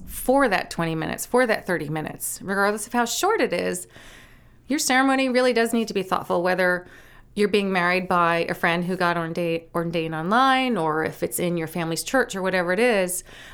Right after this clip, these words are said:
Um, make sure that you do invest, um, thoughtfulness and, and care into it.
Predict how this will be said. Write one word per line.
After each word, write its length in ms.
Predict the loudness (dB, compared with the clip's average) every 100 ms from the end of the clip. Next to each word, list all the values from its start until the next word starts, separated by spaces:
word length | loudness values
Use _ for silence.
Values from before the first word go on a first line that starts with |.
| -6 0
Um, 540 | 2 2 0 -4 -8 -16 -20 -20 -20 -8
make 440 | -2 2 2 0 -2
sure 360 | -2 0 0
that 300 | 0 -2 -4 -20 -20 -20 -18
you 200 | -6 -4
do 220 | -2 -2
invest, 720 | 0 0 0 0 -2 -8 -12 -20 -20 -8
um, 460 | -4 -4 -6 -8 -12 -20 -20 -20
thoughtfulness 640 | -2 -2 0 -2 -2 -4 -4
and, 260 | -4 -6 -6 -4
and 140 | -4
care 320 | -2 -2 0
into 340 | -2 -2 -4 -4
it. 220 | -6